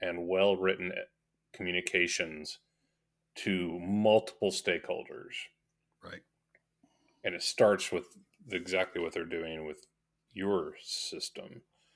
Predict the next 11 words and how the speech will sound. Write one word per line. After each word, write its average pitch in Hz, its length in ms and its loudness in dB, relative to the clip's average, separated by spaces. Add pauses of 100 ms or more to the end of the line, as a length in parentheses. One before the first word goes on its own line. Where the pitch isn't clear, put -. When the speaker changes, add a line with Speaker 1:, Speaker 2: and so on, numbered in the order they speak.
(260)
Speaker 1:
So, 95 320 4
Speaker 2:
Right. 90 320 4 (220)
Speaker 1:
so - 160 -2
that's 120 480 6 (720)
the, 107 280 0
the, 107 400 0
I 104 60 4
think 127 180 2
the 101 60 0
question 113 540 4
is, 85 480 -2